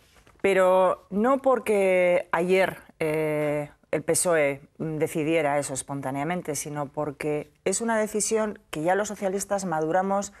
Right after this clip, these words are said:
en la conferencia política que tuvimos hace un año. Ahí, en esa conferencia, debatimos sobre las consecuencias que estaba teniendo el uso que estaba haciendo el gobierno del Partido Popular del ciento treinta y cinco tal y como estaba redactado.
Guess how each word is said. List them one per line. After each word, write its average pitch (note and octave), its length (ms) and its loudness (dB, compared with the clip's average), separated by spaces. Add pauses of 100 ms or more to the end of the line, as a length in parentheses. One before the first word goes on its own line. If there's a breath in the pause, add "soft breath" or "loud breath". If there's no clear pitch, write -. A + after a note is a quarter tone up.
(240 loud breath)
en - 80 -6
la D3 100 -2
conferencia D#3 520 -2
política F3 400 -2
que D#3 80 -6
tuvimos D3+ 340 -4
hace B2 160 -14
un A#2 80 -10
año. A#2 300 -8 (400 loud breath)
Ahí, E3 280 2
en F#3 100 0
esa F#3 160 -4
conferencia, F3 480 -2
debatimos D3+ 720 -2
sobre C3+ 520 -6 (340 loud breath)
las C#3+ 300 -4
consecuencias G#3 680 -4
que - 60 -10
estaba F3 320 0
teniendo F#3 580 -4 (420 loud breath)
el F3+ 220 0
uso G#3 320 -2
que F3 80 -8
estaba F3 240 -2
haciendo F3+ 360 -4
el E3+ 60 -2
gobierno D#3 580 -2
del C3 120 -8
Partido D3+ 320 -4
Popular D#3+ 480 -4 (240 soft breath)
del D3 160 -4
ciento E3+ 260 -4
treinta D3 280 -8
y C#3 80 -8
cinco D3+ 320 -8
tal D3 200 -4
y C#3+ 40 -6
como C3 180 -10
estaba C3 260 -10
redactado. C3 640 -10